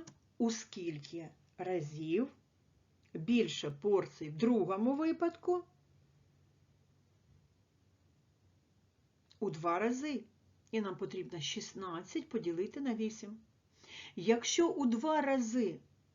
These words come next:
порцій більше, то і грибів також буде у два рази більше. І в другій дії нам потрібно сто п'ятдесят помножити на два.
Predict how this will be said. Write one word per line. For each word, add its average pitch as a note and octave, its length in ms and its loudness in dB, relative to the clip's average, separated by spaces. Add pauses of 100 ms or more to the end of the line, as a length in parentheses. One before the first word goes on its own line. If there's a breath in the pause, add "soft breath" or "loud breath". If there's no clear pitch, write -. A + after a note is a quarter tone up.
(140)
порцій B3 520 2
більше, A#3 720 0 (260 soft breath)
то D4 160 0
і G#3+ 140 2
грибів E3+ 680 0 (260)
також G3 460 -2
буде A3 440 -2
у A3 140 6
два F#3 500 2
рази A#3 420 2
більше. B3 540 -2 (280 loud breath)
І A#3 100 2
в G#3+ 60 2
другій A3 320 0
дії C#4 240 -4
нам F3 180 -6
потрібно F3 440 -6
сто G3 240 0
п'ятдесят E3+ 720 -8
помножити A#3 720 -4 (380)
на A#3+ 120 0
два. G#3 320 -4